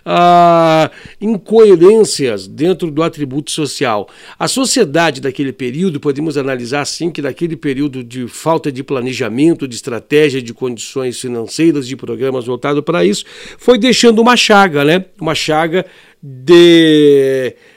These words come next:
desvirtuamento, vamos botar essa palavra, né, do equilíbrio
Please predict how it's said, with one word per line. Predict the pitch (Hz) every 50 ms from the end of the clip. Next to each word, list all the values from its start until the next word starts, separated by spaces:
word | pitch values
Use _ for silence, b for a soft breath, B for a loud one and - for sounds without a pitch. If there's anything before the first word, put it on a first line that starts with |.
| b b -
desvirtuamento, | 151 139 131 175 240 254 208 165 180 233 226 180 - - 202 220 196 156 147 156 180 208 214 190 - - 143
vamos | 123 143 165 156 143
botar | 139 139 131 - 151 156
essa | 143 - 151
palavra, | 131 - 139 117 113 117 131 147 151 135 135 127 123
né, | 123 135 135
do | 131 135 151 156
equilíbrio | 156 156 139 - 180 143 135 135 151 156 143 151 156